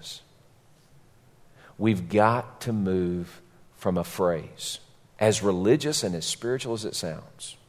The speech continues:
"In God we trust," to actually trusting in God.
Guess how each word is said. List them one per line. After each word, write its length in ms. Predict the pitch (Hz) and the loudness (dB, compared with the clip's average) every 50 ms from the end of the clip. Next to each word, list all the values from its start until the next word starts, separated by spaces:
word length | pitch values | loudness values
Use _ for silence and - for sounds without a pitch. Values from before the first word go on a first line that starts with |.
| _ - | _ -10
"In 160 | - 85 82 82 | -8 -6 -6 -4
God 180 | 85 82 82 | -4 -6 -6
we 140 | 80 87 87 | -6 -8 -10
trust," 480 | - - 80 - - - - - - - _ _ - - _ _ _ - - - - _ _ _ _ _ _ _ _ _ _ _ _ _ _ _ _ _ _ _ _ _ _ _ _ _ _ _ _ - | -10 -10 -10 -10 -10 -12 -16 -18 -18 -20 _ _ -20 -20 _ _ _ -20 -20 -20 -20 _ _ _ _ _ _ _ _ _ _ _ _ _ _ _ _ _ _ _ _ _ _ _ _ _ _ _ _ -14
to 180 | - - - - | -14 -12 -6 -2
actually 380 | 92 98 92 - - 101 90 | -2 -2 -2 -2 -2 -4 -4
trusting 640 | 85 - - 90 87 87 - - - 85 85 80 76 - - - _ _ _ _ - | -4 -2 0 0 0 0 -2 -6 -8 -8 -8 -8 -10 -12 -18 -20 _ _ _ _ -12
in 220 | 85 78 76 73 | -10 -10 -10 -10
God. 400 | 71 - - - - - - - | -10 -12 -14 -14 -14 -16 -18 -20